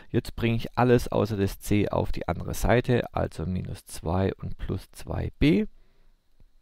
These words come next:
Also folgt daraus, neunzehn minus zwei sind siebzehn, äh, plus zwei b ist gleich c. Das gleiche mache ich jetzt mit der zweiten Gleichung.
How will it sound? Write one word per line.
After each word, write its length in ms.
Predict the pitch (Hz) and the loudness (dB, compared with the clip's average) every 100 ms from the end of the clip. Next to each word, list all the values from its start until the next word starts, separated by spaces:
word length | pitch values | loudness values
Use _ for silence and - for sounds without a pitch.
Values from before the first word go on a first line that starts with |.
| _ - - - - - - | _ -20 -20 -18 -16 -16 -10
Also 260 | - 135 131 | 0 0 0
folgt 300 | - 117 - | 0 0 0
daraus, 320 | 113 107 107 | 2 2 2
neunzehn 420 | 104 104 110 98 | 2 2 2 0
minus 320 | 98 95 92 - | 0 -2 -4 -4
zwei 300 | - 92 90 | -2 0 0
sind 220 | - - | -2 -4
siebzehn, 640 | - 147 - - 127 131 135 - - - - - | 0 -2 -2 2 2 2 -4 -12 -20 -20 -16 -2
äh, 320 | 95 90 90 92 - | 0 2 0 -2 -6
plus 380 | - 92 92 - | 0 0 0 -6
zwei 420 | - - 78 87 82 - - | -14 -4 0 0 0 -4 4
b 320 | 135 139 139 160 - - _ - | 6 6 4 -2 -6 -12 _ -6
ist 240 | 104 - | -4 -4
gleich 240 | - 113 120 - | -2 -2 -2 -6
c. 380 | - 87 80 - - - _ - - - _ - - | -2 0 0 -2 -12 -20 _ -20 -20 -20 _ -20 -8
Das 180 | 98 - | -4 0
gleiche 280 | 90 92 95 | 4 4 2
mache 200 | 87 90 | -2 -2
ich 40 | |
jetzt 200 | 87 - | -6 -6
mit 100 | 82 | -8
der 120 | - | -6
zweiten 420 | - - - 110 | -6 -4 -4 -6
Gleichung. 500 | 113 113 127 180 202 | 0 2 2 2 0